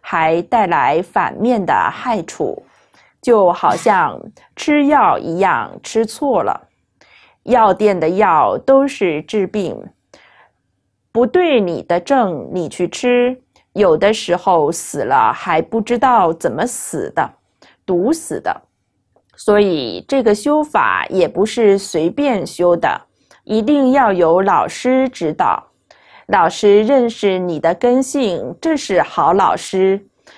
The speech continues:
不认识根性，随便教你法门没有利益。这种好老师不容易遇到。释迦牟尼佛在世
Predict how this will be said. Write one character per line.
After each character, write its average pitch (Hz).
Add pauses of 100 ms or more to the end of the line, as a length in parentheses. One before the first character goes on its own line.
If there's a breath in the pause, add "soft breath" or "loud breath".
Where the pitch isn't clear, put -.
(180 soft breath)
不 226
认 311
识 202
根 220
性， 156
随 175
便 185
教 277
你 180
法 147
门 113
没 185
有 170
利 190
益。 131 (500 soft breath)
这 359
种 185
好 175
老 196
师 196
不 320
容 185
易 190
遇 226
到。 156 (640 soft breath)
释 277
迦 262
牟 220
尼 196
佛 160
在 196
世 170